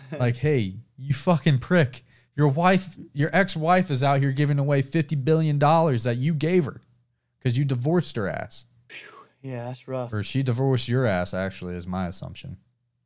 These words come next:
Speaker 1: That is super duper rough. I don't know, dude. Whatever. Good for him. Bad for us. That's how I
Speaker 2: Yeah.
Speaker 1: feel.
Speaker 2: Yeah, I just, and hey, man, um,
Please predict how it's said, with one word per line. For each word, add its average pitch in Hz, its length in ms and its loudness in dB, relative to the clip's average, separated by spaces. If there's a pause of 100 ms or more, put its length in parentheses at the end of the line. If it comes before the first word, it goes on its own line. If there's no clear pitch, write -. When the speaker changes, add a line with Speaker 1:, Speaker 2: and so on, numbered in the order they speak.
(480)
Speaker 1:
That 135 100 -14
is 127 120 -16
super 135 320 -16
duper 131 320 -10
rough. 117 220 -14 (320)
I 160 100 2
don't 139 120 -2
know, 117 120 -10
dude. 117 240 -12 (100)
Whatever. 139 420 0 (160)
Good 196 180 2
for 156 100 -6
him. 135 300 -10 (160)
Bad 147 200 -4
for 131 100 -8
us. 120 260 -12 (840)
That's 143 140 -6
how 139 60 0
I 135 40 4
Speaker 2:
Yeah. 123 80 0
Speaker 1:
feel. 123 160 -8 (1120)
Speaker 2:
Yeah, - 300 -6
I 117 60 2
just, 113 340 -2
and 117 260 -4 (320)
hey, 165 140 -2
man, 139 240 0
um, 131 400 -2